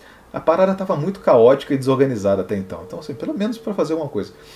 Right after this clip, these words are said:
E me parece que já saiu frutos, porque as pessoas tão comentando assim, "Olha, as resenhas melhoraram desde a re-, desde a,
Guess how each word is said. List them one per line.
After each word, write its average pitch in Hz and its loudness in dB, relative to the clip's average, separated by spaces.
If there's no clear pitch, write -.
E 143 -2
me 175 -6
parece 165 2
que 165 -8
já 170 -6
saiu 165 -2
frutos, 117 -6
porque - -8
as 139 -4
pessoas 151 -10
tão 156 -4
comentando 139 -6
assim, - -8
"Olha, 226 0
as 120 -8
resenhas 147 2
melhoraram 185 6
desde 151 6
a 151 6
re-, 139 4
desde 143 4
a, 139 6